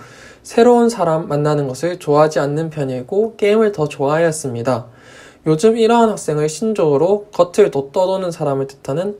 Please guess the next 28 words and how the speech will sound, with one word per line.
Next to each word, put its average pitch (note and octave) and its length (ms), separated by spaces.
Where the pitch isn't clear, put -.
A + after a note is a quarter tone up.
아웃사이더로 E3 800
정의하고 C#3 460
있습니다. A#2+ 580
저도 G#3+ 300
일 A3 120
학년 A3 240
초기에는 E3 500
아웃사이더였다고 D#3 1300
생각합니다. C#3 840
그러다 G3+ 380
보니 E3 240
성적은 G3 500
좋은 D#3+ 280
편에 E3 200
속하지 - 420
않았고 G#3+ 580
학교 A3 320
활동도 F#3+ 480
참여하지 D#3 440
않았습니다. B2 640
그래서 G3+ 380
일 G#3 120
학년에는 F#3+ 580
오무스펙 D#3+ 680
김재훈이라고 C#3 840
이야기할 D#3 680
수 D#3+ 140
있습니다. B2+ 560